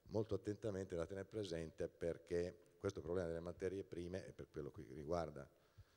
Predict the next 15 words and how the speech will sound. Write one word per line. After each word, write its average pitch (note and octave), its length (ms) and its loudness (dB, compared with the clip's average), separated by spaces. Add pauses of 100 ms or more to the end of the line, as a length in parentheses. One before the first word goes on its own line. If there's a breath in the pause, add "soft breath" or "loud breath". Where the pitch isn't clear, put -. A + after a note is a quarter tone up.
(200 soft breath)
quelle G2+ 220 2
agricole, F#2+ 800 2 (100)
mm, F#2+ 380 -4 (340)
è G#2+ 260 2
una F#2 180 -2
minaccia F#2 560 -4
a - 20 -6
questo F#2 340 -2
settore E2 480 -4
molto D#2 360 -8
forte, D2+ 480 -4
perché - 340 -10
questo D#2+ 280 -8
vorrebbe D#2 320 -6
dire D2 340 -4